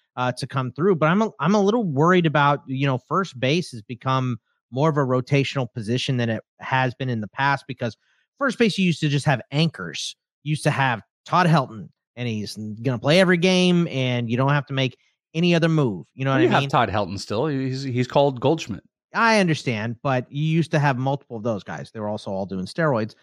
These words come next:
Speaker 1: So
Speaker 2: Yeah.
Speaker 1: sure, you know, uh, it, it
Speaker 2: Yeah.
Speaker 1: wa-, it was better back then. But I just think it's, I don't know, it's fine. I, I, I wouldn't say it's deep. I would say it's okay. But, I mean, we're running into problems in a lot of positions because a lot of spots are becoming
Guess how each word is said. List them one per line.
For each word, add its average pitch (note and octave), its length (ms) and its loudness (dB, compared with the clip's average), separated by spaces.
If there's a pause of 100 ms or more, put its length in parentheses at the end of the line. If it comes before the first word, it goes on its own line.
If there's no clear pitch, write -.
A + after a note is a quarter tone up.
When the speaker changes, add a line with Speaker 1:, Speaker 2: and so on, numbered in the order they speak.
(120)
Speaker 1:
So D3+ 260 4
Speaker 2:
Yeah. C3+ 40 2 (160)
Speaker 1:
sure, D#3 380 0 (240)
you E3+ 100 0
know, C3+ 260 4
uh, C#3+ 420 4
it, D3 220 0
it D#3+ 80 2
Speaker 2:
Yeah. D#3 120 0
Speaker 1:
wa-, D#3 180 4
it D#3 100 4
was D#3 200 6
better F#3+ 280 4
back A2 280 -2
then. G2+ 220 -8 (300)
But D3+ 340 0
I E3+ 140 0
just F#3 240 0
think F#3+ 280 -2 (120)
it's, D#3+ 460 -2 (200)
I A3+ 80 -6
don't A#3 120 0
know, F#3 140 2
it's F3+ 140 -2
fine. A2+ 480 -4 (300)
I, D3+ 300 2
I, F3 60 0 (120)
I - 40 4
wouldn't F3+ 320 0
say E3 280 0
it's B2+ 160 -6
deep. C3+ 380 -4
I C#3 100 -2
would D3 120 -2
say C#3 140 -2
it's B2+ 140 -6
okay. A2+ 480 -4 (300)
But, A2+ 260 -6
I A#2+ 80 -8
mean, A#2+ 180 -4
we're D#3 140 0
running E3+ 280 2
into C#3 140 -2
problems A2+ 460 -4
in A2+ 60 -10
a G#2+ 80 -8
lot G#2+ 180 -4
of A2+ 100 -6
positions G2+ 480 -10
because A#2 300 -10
a G#2 60 -8
lot G2+ 200 -4
of A2 80 -4
spots A#2 420 -6
are A#2 40 -10
becoming B2 500 -4